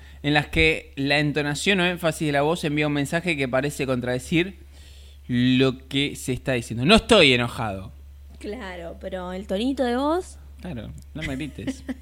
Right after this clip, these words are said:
Speaker 2: <laughs> Y bueno, la tercera son las señales de comportamiento. Estas se estudian mucho, ¿eh? Que son las que representan el lenguaje corporal, como la, la postura, las expresiones faciales, el contacto ocular,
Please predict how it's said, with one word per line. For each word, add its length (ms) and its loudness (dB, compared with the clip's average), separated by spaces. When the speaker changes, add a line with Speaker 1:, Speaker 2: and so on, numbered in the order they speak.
Speaker 2:
<laughs> 320 -12
Y 120 2
bueno, 180 2
la 160 6
tercera 500 4
son 180 2
las 120 0
señales 420 4
de 120 4
comportamiento. 680 2
Estas 240 0
se 60 0
estudian 640 -2
mucho, 460 0
¿eh? 240 -4
Que 100 -4
son 140 2
las 100 -2
que 80 -2
representan 580 0
el 100 2
lenguaje 480 2
corporal, 580 0
como 180 0
la, 180 0
la 240 -2
postura, 640 6
las 180 0
expresiones 600 -4
faciales, 880 6
el 160 2
contacto 440 -2
ocular, 720 6